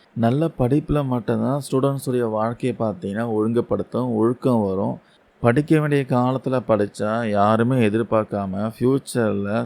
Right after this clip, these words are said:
சந்தோஷமா உங்களுக்கு விருப்பப்படி வாழலாம். படிக்க வேண்டிய காலத்துல படிக்கலைன்னா மத்தவங்களுக்கு அடிமையா தான்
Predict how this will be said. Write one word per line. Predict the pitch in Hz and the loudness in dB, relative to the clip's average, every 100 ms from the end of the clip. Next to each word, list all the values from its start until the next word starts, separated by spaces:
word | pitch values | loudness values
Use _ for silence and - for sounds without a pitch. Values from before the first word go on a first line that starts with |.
| - | -2
சந்தோஷமா | 107 107 120 - 107 104 113 | 0 2 2 0 -2 0 0
உங்களுக்கு | 110 101 104 107 | 0 -2 0 2
விருப்பப்படி | 123 - 110 110 113 | 2 2 0 0 -2
வாழலாம். | 101 101 101 107 120 - _ _ _ - | -4 -6 -6 -8 -8 -14 _ _ _ 0
படிக்க | 113 143 143 | 0 0 -2
வேண்டிய | 139 123 110 | -2 -2 -2
காலத்துல | 135 110 110 113 101 | 0 0 2 -2 0
படிக்கலைன்னா | 104 104 110 98 98 101 104 104 | 0 -2 -4 -4 -4 -4 -4 -2
மத்தவங்களுக்கு | 104 - 107 104 101 - | -4 -2 0 0 -2 0
அடிமையா | 101 110 113 110 104 | 2 4 4 4 4
தான் | 120 | 2